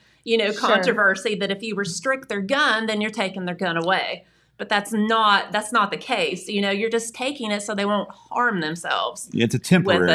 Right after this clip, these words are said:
Speaker 1: it.
Speaker 3: though, thing, too. It's
Speaker 1: Yeah.
Speaker 3: not like a, like, take it forever, but, like, certain things are very important when it comes to that, you know,
Speaker 1: Yeah.
Speaker 3: and what you're saying, like lethal means. But, um, you know,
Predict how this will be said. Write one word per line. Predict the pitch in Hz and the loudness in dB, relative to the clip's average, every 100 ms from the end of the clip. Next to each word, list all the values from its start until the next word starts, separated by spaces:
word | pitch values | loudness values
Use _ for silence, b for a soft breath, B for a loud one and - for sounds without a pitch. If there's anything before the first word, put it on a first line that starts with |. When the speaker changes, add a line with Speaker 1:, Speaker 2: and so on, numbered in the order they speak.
| 80 | 0
Speaker 1:
it. | 73 | -2
Speaker 3:
though, | 80 73 | -2 -2
thing, | - 78 69 71 | -2 -4 -4 -6
too. | - 85 69 | -2 0 0
It's | 110 | 2
Speaker 1:
Yeah. | 160 139 | 2 2
Speaker 3:
not | 104 101 | 2 -2
like | 98 87 - | -2 -2 -2
a, | 73 67 | -4 -2
like, | 73 - | -4 -4
take | 90 80 | -6 -6
it | - | -8
forever, | 60 76 82 71 | -2 2 2 0
but, | 65 78 | -6 -6
like, | 90 87 - | -4 -6 -10
certain | - 151 147 101 | -2 0 0 -2
things | - 95 85 71 | -2 0 0 0
are | 76 73 | -4 -6
very | 80 85 101 95 90 | -6 0 0 2 0
important | 82 82 76 82 | -2 -2 -4 -4
when | 80 | -4
it | - | -4
comes | - 78 69 | -4 -4 -4
to | 60 | -12
that, | 65 60 - _ _ _ _ | -10 -10 -12 _ _ _ _
you | 101 | 0
know, | 90 | 2
Speaker 1:
Yeah. | 85 | 2
Speaker 3:
and | 80 | 0
what | 82 | -2
you're | 76 | -4
saying, | - 90 80 60 60 - _ _ - | -4 -2 -2 -2 -8 -14 _ _ -2
like | 95 95 | -2 0
lethal | 110 95 87 | -2 0 -2
means. | 78 85 76 - | 2 2 0 -2
But, | 101 95 - B B B B _ - | 0 0 -2 B B B B _ 0
um, | 98 98 90 85 60 _ _ - | 2 4 4 0 -2 _ _ -4
you | 143 | 0
know, | 120 101 98 98 | 2 2 0 -4